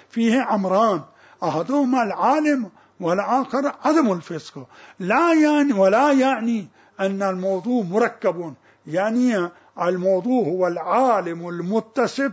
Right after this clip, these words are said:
بعدم الفسق. بل هذا، وهذا الكلام السيد في نفسه صحيح، ولكن كلام النايني هو من أساسه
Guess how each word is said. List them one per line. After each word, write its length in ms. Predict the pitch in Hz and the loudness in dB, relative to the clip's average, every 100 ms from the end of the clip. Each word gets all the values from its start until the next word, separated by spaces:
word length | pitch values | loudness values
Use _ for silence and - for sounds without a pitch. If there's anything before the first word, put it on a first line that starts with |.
| 170 | -6
بعدم 500 | - 190 156 151 147 | -6 -2 -2 -4 -8
الفسق. 600 | 135 - 185 208 196 - - _ _ _ _ _ _ _ _ _ _ _ - - - - - - | -10 -4 0 2 0 -8 -20 _ _ _ _ _ _ _ _ _ _ _ -20 -20 -20 -20 -20 -10
بل 300 | 170 180 214 | -4 0 4
هذا، 560 | 269 254 202 214 160 160 - _ _ | 4 4 4 2 0 -6 -12 _ _
وهذا 600 | - 156 175 165 247 254 | -6 -2 0 2 2 2
الكلام 480 | 254 - 247 262 262 | 0 0 0 0 0
السيد 360 | 233 - 285 277 | -4 -2 -2 -2
في 200 | - 214 | -4 -2
نفسه 500 | 226 - 262 214 302 | -2 -2 0 2 2
صحيح، 540 | - 269 262 320 175 135 _ - - 151 | 2 2 2 2 0 -6 _ -20 -8 -2
ولكن 640 | 160 190 175 - 226 202 - | 0 2 0 0 0 0 -2
كلام 460 | 196 202 294 339 302 | 0 2 2 4 4
النايني 640 | 269 247 226 196 190 147 - _ _ | 4 2 0 -4 -8 -10 -16 _ _
هو 280 | 151 208 190 | -4 0 0
من 200 | 185 202 | -2 -8
أساسه 1000 | 185 180 196 196 180 208 175 294 277 233 | -10 -10 -6 -6 -6 -6 0 2 2 0